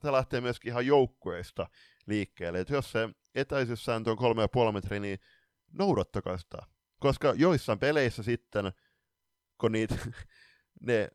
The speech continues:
vihelletään saman tien pois, niin on se nyt vähän kiusallista, että, että kun te tiedätte, että se sääntö on kolme ja puoli metriä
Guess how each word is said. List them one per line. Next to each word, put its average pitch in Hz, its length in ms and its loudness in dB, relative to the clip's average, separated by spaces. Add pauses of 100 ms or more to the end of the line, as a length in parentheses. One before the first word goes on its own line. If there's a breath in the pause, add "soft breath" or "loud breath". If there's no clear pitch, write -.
(340)
vihelletään 131 500 2
saman 131 300 0
tien 92 180 0
pois, 104 340 2
niin 98 180 -6
on 123 80 -2
se 131 80 -4
nyt 151 140 -12
vähän 139 160 -6
kiusallista, 98 600 -2
että, - 120 -14 (380)
että - 120 -16
kun 107 80 -2
te 101 60 -2
tiedätte, 147 420 2
että - 120 -8
se - 60 -20
sääntö 104 320 -2
on 90 60 -2
kolme 101 260 2
ja 92 60 -2
puoli 104 220 2
metriä 87 440 -6